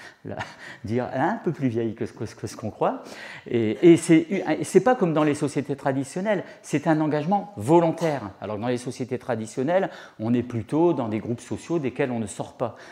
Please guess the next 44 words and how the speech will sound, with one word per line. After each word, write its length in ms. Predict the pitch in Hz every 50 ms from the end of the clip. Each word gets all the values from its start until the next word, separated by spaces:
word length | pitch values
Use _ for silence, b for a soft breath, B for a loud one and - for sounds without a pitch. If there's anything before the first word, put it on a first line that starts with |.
| B B B
Là, 120 | 160 202
c'est 180 | 190 - 165 131
des 160 | 127 131 131
engagements 420 | 147 135 143 147 139 156 190 196
volontaires. 600 | 160 127 127 160 165 165 156 151 - 127 110 104 - 110 B B B B B
Donc 160 | - 107 95
on 80 | 123 113
voit 140 | 104 123 110
apparaître 340 | 104 - 113 110 104 -
les 80 | - 95
confréries, 640 | - - 131 123 - - 175 170 156 185 196 202 - B B B B B _ -
même 280 | - 156 151 147 135
les 100 | 127 123
monastères, 680 | 120 120 120 131 135 - - - 233 226 180 147 110 107 - - _ _ _ _ _ _ - -
hein, 300 | 107 113 135 147 135 117
euh, 180 | 110 101 95
sont 300 | 90 - - - 165 180
des, 240 | 165 127 113 107 98
des 100 | 92 98
formes 300 | 92 - 131 131 127 117
d'engagement, 640 | 104 104 104 98 98 95 107 107 123 139 127 107 101
euh, 140 | 95 90 90 95 - B B B B
associa-, 380 | 98 - - 113 107 - 117
des 280 | 92 87 101 113 95 113
associations, 580 | 113 - - 135 - - 107 - - 170 190 196
bon, 200 | 131 85 - - -
religieuses, 460 | 90 98 92 98 127 180 220 208 -
mais 220 | - 90 95 85 - B B B B
des 200 | 104 120 110 110
associations 380 | 104 - - 98 - - 104
quand 120 | 87 - 98
même. 280 | 107 160 233 247 175 - B B B B B B B B
Donc 340 | 110 131 131 131 127 - 117
euh, 60 | 104
les 180 | 104 95 107
guildes, 480 | 95 90 107 147 165 180 185 180 151 127
les 140 | 117 110 107
confréries, 680 | - 110 104 - - 101 90 95 117 147 165 170 170
les 140 | 156 135 139
communes, 760 | - - 127 101 110 135 156 180 185 180 180 185 175 160 127
les 120 | 117 120
chartes 260 | 120 - 151 127 113 113
de 60 | 117
liberté, 640 | 113 107 101 98 98 - - - 170 180 196 190